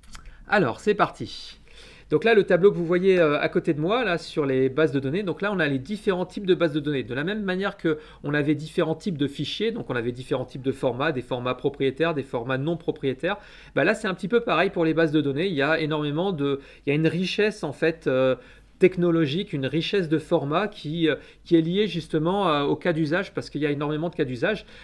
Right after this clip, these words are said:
Donc là, j'ai fait une petite liste, euh, rapide de, de types de bases de données, mais il existe, euh, d'autres formats et d'autres usages. Donc, euh, c'est vraiment une liste, euh,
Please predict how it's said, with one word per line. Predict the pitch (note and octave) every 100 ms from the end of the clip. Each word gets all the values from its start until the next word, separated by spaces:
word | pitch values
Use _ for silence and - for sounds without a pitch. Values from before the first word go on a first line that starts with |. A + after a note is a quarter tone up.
| -
Donc | D3 G3+
là, | G3+
j'ai | F3+
fait | -
une | F#3+
petite | G3 G3 F3
liste, | G3+ G#3+ -
euh, | D3 D3+ D3+ D3 C#3
rapide | C3+ E3+ E3+ G#3+
de, | D#3 A#2+ C#3 C#3
de | B2 C3
types | - F3+
de | D3
bases | C#3 D3
de | C#3
données, | C3 C#3 A3
mais | D#3+ C3+ E3 G#3
il | E3
existe, | D3+ C3+ G3+ - D3
euh, | C3+ C3 - - -
d'autres | C3+ G3 G3+ F3+
formats | - D#3 C3+ E3
et | E3
d'autres | D#3+ E3 D#3 B2+
usages. | C3 D#3 F#3 B2+
Donc, | B2 A#2+ C#3
euh, |
c'est | B2 -
vraiment | C3 C#3 E3 F3+
une | D#3
liste, | C#3 E3 -
euh, | D3 C3+